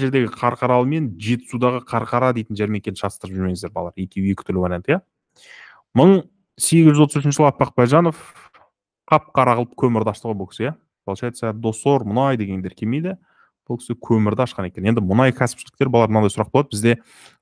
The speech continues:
кімдердің қолында болды десе, жауап беріңіздер. Ағылшындықтардың қолында болды.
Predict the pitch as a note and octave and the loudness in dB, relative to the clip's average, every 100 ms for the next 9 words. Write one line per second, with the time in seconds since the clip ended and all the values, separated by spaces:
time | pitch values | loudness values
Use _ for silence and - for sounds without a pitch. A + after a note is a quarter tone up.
0 | - A2 A2+ A2 G#2 - G#2 G#2 G2 G2 | -6 2 4 4 0 0 0 2 0 0
1 | G#2+ A2 G#2 - G2 F#2+ A#2 E3+ _ _ | -4 -2 -2 -2 -6 -4 -4 -4 _ _
2 | _ - G#2 G#2+ - G2 - F#2 G#2 - | _ 0 2 2 0 -6 -4 -4 -4 -4
3 | G2 F#2 F#2+ F#2 F2+ | -2 -2 -2 -2 -4